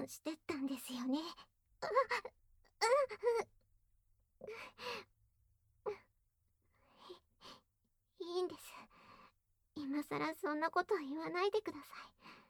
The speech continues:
私だって、やってあげたくてしてるんですか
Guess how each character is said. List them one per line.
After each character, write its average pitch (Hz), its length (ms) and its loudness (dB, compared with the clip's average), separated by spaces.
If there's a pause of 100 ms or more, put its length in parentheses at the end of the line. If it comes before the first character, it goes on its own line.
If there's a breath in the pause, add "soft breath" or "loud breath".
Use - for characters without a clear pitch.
(880 loud breath)
私 - 400 -10
だ 311 80 0
っ 311 40 -4
て、 - 60 -16 (1000)
や 339 60 0
っ - 40 -8
て 320 180 4
あ 339 100 6
げ 392 120 6
た 415 140 8
く - 100 -6
て 302 140 0
し - 120 -12
て - 160 -2
る 311 140 0
ん 330 60 -4
で 339 100 0
す - 100 -14
か - 140 -14